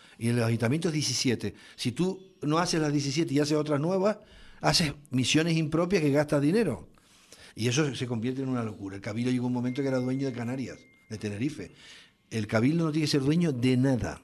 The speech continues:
Tiene que abrir e irse. Abrir e irse.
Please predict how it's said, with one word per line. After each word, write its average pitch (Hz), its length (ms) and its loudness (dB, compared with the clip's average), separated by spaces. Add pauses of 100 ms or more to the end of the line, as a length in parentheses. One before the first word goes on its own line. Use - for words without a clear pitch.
Tiene 139 220 2
que 139 100 2
abrir 170 580 2 (280)
e 131 60 -6
irse. 120 540 -2 (260)
Abrir 151 640 2 (140)
e 139 80 2
irse. 127 460 0